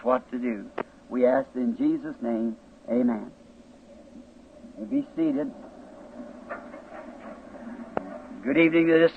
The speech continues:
great packed church tonight and out across the land on the telephones. They say they're hooked up again tonight. I hope my wife's listening in. I didn't get to call her, so I'm gonna call her after this service. And, uh, we, uh,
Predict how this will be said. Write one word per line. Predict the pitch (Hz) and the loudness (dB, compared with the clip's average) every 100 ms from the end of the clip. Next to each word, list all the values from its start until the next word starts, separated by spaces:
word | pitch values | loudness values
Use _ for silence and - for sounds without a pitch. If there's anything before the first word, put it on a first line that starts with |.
| - | 10
great | 160 165 - | 10 10 6
packed | 156 160 - | 6 6 0
church | - 156 - - | 8 8 8 2
tonight | 147 151 151 | 4 6 6
and | 143 131 - | 4 0 0
out | 139 143 | 6 8
across | 147 - 151 151 143 - | 8 10 12 12 8 0
the | 135 127 - - - | 0 0 -6 -10 0
land | 135 151 151 | 2 4 4
on | 156 | 2
the | 160 | 2
telephones. | - 180 151 127 127 123 | 8 12 10 8 2 0
They | 127 127 | -2 0
say | 139 | 2
they're | 139 135 | 4 6
hooked | 151 156 156 | 6 8 8
up | 151 | 6
again | 143 151 151 | 4 0 0
tonight. | 147 156 139 - - - - - - - - - | 6 6 6 2 -10 -20 -20 -20 -20 -20 -16 4
I | |
hope | 117 151 151 | 12 12 12
my | 139 | 10
wife's | 147 165 160 - | 12 12 12 8
listening | 147 - 147 | 2 4 4
in. | 156 | 6
I | 156 139 - - - - | 8 6 2 -12 4 10
didn't | 156 | 12
get | 160 160 | 12 12
to | 156 | 12
call | 165 175 170 | 12 12 12
her, | 170 | 12
so | 160 | 12
I'm | 151 | 12
gonna | 156 | 12
call | 147 151 165 | 12 12 12
her | 160 | 12
after | 160 - | 12 12
this | 147 156 | 6 4
service. | - 180 143 - - - - - - - | 10 12 12 6 -6 -14 -16 -16 -12 4
And, | 131 147 143 - - - - - - - | 8 8 6 2 -16 -18 -18 -18 -18 2
uh, | 127 139 135 | 10 12 12
we, | 139 147 | 12 10
uh, | 139 135 | 12 12